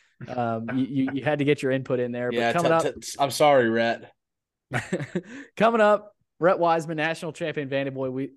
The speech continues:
Speaker 1: Vandy Boys, we dive into the Vandy Boys with Rhett. Coming up, stay tuned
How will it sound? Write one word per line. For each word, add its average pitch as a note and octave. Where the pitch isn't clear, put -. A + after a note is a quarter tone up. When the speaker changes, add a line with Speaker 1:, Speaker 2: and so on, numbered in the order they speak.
Speaker 1:
Vandy D3
Boys, A#2+
we B2+
dive C3+
into C#3+
the A2+
Vandy A2+
Boys A2+
with G#2
Rhett. A#2+
Coming C3
up, C3
stay D3
tuned D3